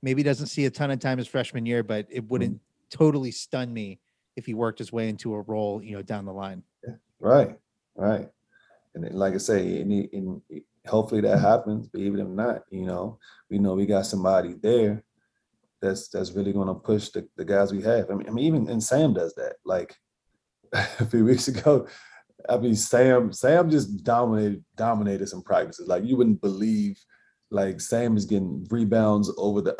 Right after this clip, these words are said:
Speaker 2: <laughs> over the big guys. He's driving by, getting and ones, and, and we need that type of stuff. So them guys know, you know, 'cause it's not gonna be easy out there in the game. You wanna be harder in practice than it is in the game.
Speaker 1: You know what's funny about Sam Martin is we had Mamadou Diarra on the podcast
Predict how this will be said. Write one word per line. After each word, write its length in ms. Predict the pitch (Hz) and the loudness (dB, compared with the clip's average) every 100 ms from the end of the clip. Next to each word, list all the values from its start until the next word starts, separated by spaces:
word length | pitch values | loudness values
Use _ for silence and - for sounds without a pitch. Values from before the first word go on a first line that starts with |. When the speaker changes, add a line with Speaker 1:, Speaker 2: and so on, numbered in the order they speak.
| - | -2
Speaker 2:
<laughs> 120 | - | 4
over 320 | 98 139 131 | 4 6 4
the 80 | 117 | 2
big 300 | 110 120 - | 6 4 8
guys. 380 | 113 113 113 107 - - _ | 8 8 8 4 -4 -20 _
He's 180 | 131 131 | 0 2
driving 400 | 104 110 113 107 | 4 4 4 4
by, 220 | 107 113 | 4 4
getting 200 | 107 104 | 4 -2
and 260 | 87 110 107 | -2 -2 0
ones, 340 | 107 110 110 | 0 0 0
and, 280 | 104 104 101 | 0 0 -2
and 100 | 117 | -2
we 140 | 123 165 | 2 2
need 260 | 151 170 | 2 2
that 180 | 156 110 | 2 0
type 200 | - 82 | 0 -8
of 60 | - | -8
stuff. 320 | - 92 82 | -8 -6 -6
So 180 | - 95 | -6 -4
them 160 | 110 120 | -2 2
guys 360 | 131 139 107 | 6 6 4
know, 260 | 131 131 131 - _ _ _ - | 2 2 2 -6 _ _ _ -4
you 100 | 127 | 2
know, 160 | 131 | 2
'cause 220 | 131 135 110 - | 4 2 0 -6
it's 220 | 143 - | -6 2
not 140 | 156 143 | 4 4
gonna 120 | 143 | 2
be 80 | 143 | 2
easy 300 | 147 170 135 | 4 4 4
out 120 | - | 4
there 80 | 113 | 2
in 60 | |
the 60 | 107 | 2
game. 180 | 107 107 | 2 2
You 80 | |
wanna 180 | 175 214 | 6 6
be 140 | 180 165 | 6 6
harder 320 | 156 170 147 | 8 8 6
in 80 | 110 | 4
practice 460 | 135 143 139 104 | 4 4 2 -4
than 160 | 110 104 | -4 -4
it 100 | 101 | -2
is 360 | 107 98 92 | 0 -2 -6
in 60 | 90 | -12
the 80 | 87 | -6
game. 260 | 98 90 - _ _ _ _ _ - | -4 -4 -8 _ _ _ _ _ -6
Speaker 1:
You 120 | 139 | 2
know 100 | 180 | 4
what's 160 | 156 - | 4 2
funny 240 | 147 156 | 0 0
about 220 | 123 117 | 0 -2
Sam 240 | - 127 110 | -2 -2 2
Martin 340 | 113 131 110 | 2 0 -2
is 140 | 107 - | -6 -6
we 80 | 117 | -2
had 160 | 117 110 | -2 0
Mamadou 420 | 110 113 110 110 | 0 0 -2 -4
Diarra 440 | 104 104 113 110 | -4 -2 0 -2
on 100 | 101 | -4
the 80 | 101 | -8
podcast 800 | 101 101 98 110 98 98 - - | -6 -6 -6 -6 -6 -6 -12 -20